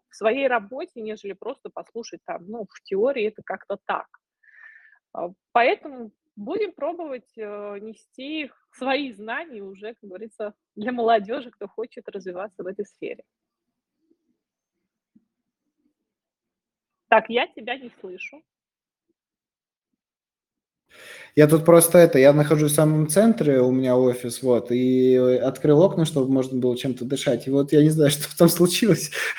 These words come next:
Speaker 2: <laughs> то какой-то мотоцикл проедет, потом, значит, то ли скорый, то ли полицейский, вот, там какая-то погоня, видимо, началась, либо еще что-то, не знаю, тут очень прям громко было.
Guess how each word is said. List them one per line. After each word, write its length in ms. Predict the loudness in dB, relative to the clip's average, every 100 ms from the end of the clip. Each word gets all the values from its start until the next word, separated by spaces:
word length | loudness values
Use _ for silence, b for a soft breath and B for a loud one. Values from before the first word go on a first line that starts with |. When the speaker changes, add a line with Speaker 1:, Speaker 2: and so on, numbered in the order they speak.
| B
Speaker 2:
<laughs> 640 | 4 4 -2 -6 -6 -6 -8 4
то 140 | 6
какой-то 340 | 6 6 6 8
мотоцикл 600 | 8 8 8 6 8 6
проедет, 460 | 8 10 10 8 4
потом, 340 | 2 4 4
значит, 300 | 4 2 0
то 100 | 2
ли 100 | 2
скорый, 360 | 2 2 2 2
то 100 | 2
ли 80 | 2
полицейский, 720 | 2 0 2 6 6 6 0
вот, 240 | 2 2 2
там 160 | -2
какая-то 400 | -2 0 2 2
погоня, 480 | 2 4 6 6 6
видимо, 340 | 4 4 2 2
началась, 400 | 0 2 0 0
либо 140 | -2
еще 200 | -2 -2
что-то, 240 | -4 -6 -2
не 100 | 2
знаю, 240 | 4 4 2
тут 140 | 0
очень 260 | 0 2 0
прям 220 | 0 2
громко 280 | 0 0 0
было. 320 | 2 2 0